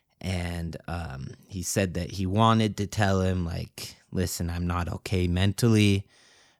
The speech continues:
but he had voices in his head screaming at him, like, "Don't say anything, like, this is your destiny, you just, like, have to go."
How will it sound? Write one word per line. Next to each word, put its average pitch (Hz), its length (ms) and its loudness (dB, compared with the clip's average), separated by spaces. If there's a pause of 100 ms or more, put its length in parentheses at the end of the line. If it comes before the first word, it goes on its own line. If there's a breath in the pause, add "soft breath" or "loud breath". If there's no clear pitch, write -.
(140)
but 82 240 0
he 95 160 2
had 87 180 0
voices 92 540 0
in 87 140 0
his 85 180 -2
head 92 320 -2 (140)
screaming 90 680 -2
at 85 200 -4
him, - 160 -6
like, 98 260 -8
"Don't 95 360 -2
say 92 260 0
anything, 90 680 -4
like, 120 380 -10 (680 loud breath)
this 95 260 2
is 95 180 -4
your 95 140 2
destiny, 87 580 -4
you 85 280 -6
just, - 280 -8
like, 90 200 -10
have - 260 -6
to 80 80 -6
go." 87 380 -6